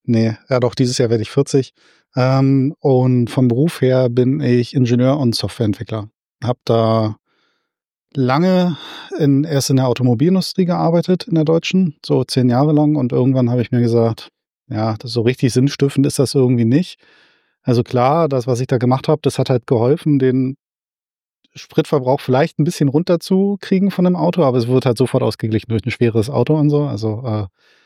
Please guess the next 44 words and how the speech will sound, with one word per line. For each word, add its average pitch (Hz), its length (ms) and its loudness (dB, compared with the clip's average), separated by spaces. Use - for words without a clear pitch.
und 151 100 2
ich 147 120 0
hab 147 100 0
halt 156 120 2
auch 147 140 2
gesehen, 139 440 2
wie 131 100 0
sich 123 200 0
so 123 140 0
die 117 120 0
deutsche 113 320 -2
Automobilindustrie 120 960 0
da, 117 680 0
ähm, 113 220 0
selber 120 360 2
in 117 100 0
den 120 140 2
Sand 120 220 2
setzt, 120 260 -2
indem 117 240 2
sie 113 80 0
sagt, - 480 -2
wir 117 80 0
setzen 110 300 -2
auf 110 140 -2
Verbrenner 113 440 0
weiterhin, 113 360 2
komme 113 260 0
was 113 160 -2
da 110 160 -2
wolle, 113 260 2
und 113 200 0
den 110 100 2
lassen 110 200 2
wir - 20 4
uns 113 160 0
nicht 113 140 -2
verbieten, 110 380 0
anstatt 110 360 -4
mal 110 320 0
vernünftige 113 720 0
Elektromotoren 110 1080 -2
zu - 180 -14
investieren. 110 500 -6